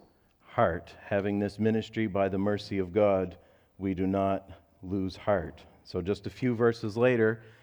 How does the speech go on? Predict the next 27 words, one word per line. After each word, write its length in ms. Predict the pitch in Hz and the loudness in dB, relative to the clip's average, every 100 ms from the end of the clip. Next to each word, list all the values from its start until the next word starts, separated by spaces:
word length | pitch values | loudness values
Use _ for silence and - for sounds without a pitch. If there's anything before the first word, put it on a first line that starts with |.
| _ | _
he 160 | - 110 | -4 -2
repeats 460 | 107 107 151 143 - | 0 0 -2 -2 -2
himself. 500 | 98 - 90 87 - | -4 -4 -4 -4 -4
He 120 | 95 | -4
feels 340 | 110 110 101 | 2 2 2
the 100 | 104 | 0
need 240 | 110 110 95 | 0 0 -2
to 60 | |
go 140 | 104 110 | 2 6
back 420 | 113 120 101 - | 8 8 6 0
and 160 | 95 95 | -4 -2
say, 440 | 104 101 101 101 - - _ - | 2 4 4 0 -14 -20 _ 2
"Listen, 440 | 123 131 98 82 - - _ | 2 2 -2 -4 -12 -20 _
we 160 | 95 95 | -4 0
do 100 | 104 | 2
not 500 | 107 113 113 - - _ _ | 2 2 2 -2 -20 _ _
lose 360 | 98 110 110 - | 0 2 0 2
heart." 360 | 131 120 98 - | 4 4 4 -2
Remember 360 | 95 104 101 | -2 0 2
what 140 | 104 104 | 4 4
I 100 | 104 | 2
said 320 | - 127 110 | 2 2 2
just 220 | 104 - | -4 -6
a 80 | 104 | -8
few 200 | - 113 | -2 0
minutes 340 | 117 127 - | 2 0 -2
ago. 380 | 95 92 87 78 | -4 -2 -2 -4